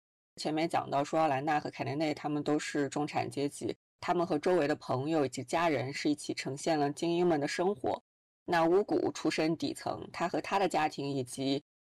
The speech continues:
其他的仆人呈现的是底层人民的生活状态。那奥登尼伯和他的朋友知识分子俱乐部也是展现了当时知识分子对社会的认识。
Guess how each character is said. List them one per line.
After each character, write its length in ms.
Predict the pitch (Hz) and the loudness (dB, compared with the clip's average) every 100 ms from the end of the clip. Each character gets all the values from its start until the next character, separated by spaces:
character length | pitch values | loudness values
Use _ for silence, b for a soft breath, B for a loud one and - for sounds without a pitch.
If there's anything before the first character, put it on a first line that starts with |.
| _ | _
其 140 | - - | -10 -6
他 160 | 180 | -2
的 80 | 180 | 0
仆 300 | 165 - 139 | -2 -2 0
人 180 | 165 143 | 2 0
呈 180 | - 131 | -2 -4
现 160 | - | 0
的 120 | 156 156 | 0 0
是 120 | 156 | -2
底 200 | - - | -4 -6
层 220 | - 131 | -4 0
人 120 | 165 | 2
民 200 | 143 131 | 2 0
的 100 | 135 | 0
生 160 | 135 147 | 0 -2
活 100 | 160 | -2
状 240 | 135 147 | 2 0
态。 240 | - 123 - _ _ _ - | 0 -4 -6 _ _ _ 0
那 120 | 170 | 4
奥 140 | 160 | 4
登 140 | 165 170 | 2 2
尼 120 | 151 | 2
伯 240 | - 131 | 2 2
和 140 | 143 147 | 2 -2
他 220 | - 147 | 0 0
的 220 | 147 131 | 2 0
朋 260 | - 131 131 | 0 -2 2
友 160 | 143 | 2
知 140 | 139 151 | 0 -2
识 120 | 160 | -6
分 200 | 156 151 | -2 -2
子 140 | 147 | -2
俱 120 | 123 156 | -2 2
乐 120 | 160 | 2
部 240 | - 185 | 4 2
也 80 | 143 | 2
是 140 | - 151 | -4 -2
展 200 | 131 127 | -2 -2
现 140 | 151 | -2
了 100 | 139 | -2
当 220 | 139 147 | 2 0
时 180 | 170 - | 0 -8
知 140 | - | -8
识 100 | 160 | -8
分 240 | 180 180 165 | -2 0 0
子 200 | - 113 | -2 -2
对 160 | 147 | 0
社 140 | 147 - | 0 2
会 120 | 170 | 2
的 80 | 311 | 4
认 240 | 392 359 | 4 2
识。 300 | - - - | 0 -4 -8